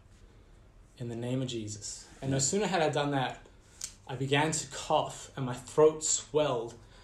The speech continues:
Speaker 1: and I could feel, like, this, like, regurgitation. And all of a sudden, I did, like, this big cough.
Speaker 2: Yeah.
Speaker 1: And then there was this thing standing in front of me
Speaker 2: Yeah.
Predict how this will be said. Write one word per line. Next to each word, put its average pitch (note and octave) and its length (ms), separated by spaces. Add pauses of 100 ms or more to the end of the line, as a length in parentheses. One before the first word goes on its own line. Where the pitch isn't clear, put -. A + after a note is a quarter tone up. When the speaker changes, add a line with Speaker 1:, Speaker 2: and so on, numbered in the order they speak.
(280)
Speaker 1:
and C3+ 100
I C#3 100
could C#3 140
feel, G3 720
like, B2 240
this, C3 260
like, - 300 (720)
regurgitation. D3+ 960 (720)
And D3 100
all F3 140
of G#3 60
a G3 40
sudden, E3+ 260
I C#3 120
did, C#3+ 180
like, B2+ 180
this C#3 140
big - 420
cough. - 340 (920)
Speaker 2:
Yeah. F2 240 (100)
Speaker 1:
And D#3+ 140
then F#3 100
there G3 100
was F3 120
this D#3+ 160
thing D3+ 540 (300)
standing D3 420
in C#3 60
front D#3+ 220
of C#3+ 120
me - 100 (280)
Speaker 2:
Yeah. F2 160